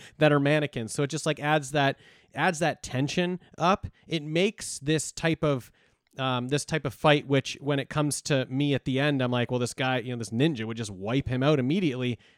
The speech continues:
This makes it more believable. He has to find him first, and he's hiding amongst all of these mannequins.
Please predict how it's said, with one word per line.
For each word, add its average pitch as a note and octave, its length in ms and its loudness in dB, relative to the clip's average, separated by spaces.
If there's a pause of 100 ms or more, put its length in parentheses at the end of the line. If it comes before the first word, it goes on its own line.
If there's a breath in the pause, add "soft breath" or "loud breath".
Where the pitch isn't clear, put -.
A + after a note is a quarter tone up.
This F#3+ 300 2
makes G#3 240 0
it F#3 80 -4
more G3 160 4
believable. F3 480 0
He - 100 -6
has C4+ 140 0
to - 80 0
find A#3+ 400 4
him A#2 100 0
first, - 460 -4 (180 loud breath)
and D#3 140 0
he's F3 120 0 (120)
hiding E3+ 340 4
amongst C#3+ 400 2
all F3 300 2
of A#2+ 160 -2
these C3 200 -4
mannequins. A#2+ 640 -4